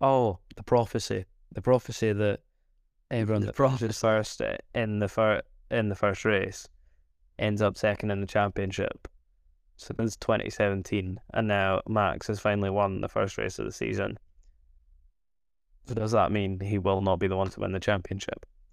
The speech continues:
Speaker 2: Well, if the prophecy reigns true since twenty seventeen, I mean, surely Max can't win it. It's gotta be, I mean, if Max didn't win this year, who else you think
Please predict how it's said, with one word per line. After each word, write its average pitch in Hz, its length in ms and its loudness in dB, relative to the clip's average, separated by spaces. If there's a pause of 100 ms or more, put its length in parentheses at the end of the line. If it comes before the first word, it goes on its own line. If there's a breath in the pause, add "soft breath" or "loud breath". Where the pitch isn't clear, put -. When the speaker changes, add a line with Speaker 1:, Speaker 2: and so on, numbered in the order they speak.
(720)
Speaker 2:
Well, 127 320 4 (540)
if 123 120 -4
the 123 100 -2
prophecy 131 540 -2
reigns 123 340 0
true 127 320 2
since 120 240 -2
twenty 120 240 0
seventeen, 120 600 0
I 123 80 -2
mean, 120 300 2 (640)
surely 131 320 0
Max 120 300 2
can't 123 280 0
win 113 180 0
it. 110 200 -2
It's - 140 -8
gotta 110 240 0
be, 113 340 -4 (140)
I 131 60 -2
mean, 135 180 2
if 127 140 0
Max 156 340 2
didn't 139 320 -2
win 131 200 0
this 120 240 -4
year, 120 340 -2
who 127 120 2
else 127 240 4
you 117 60 -2
think 120 440 -4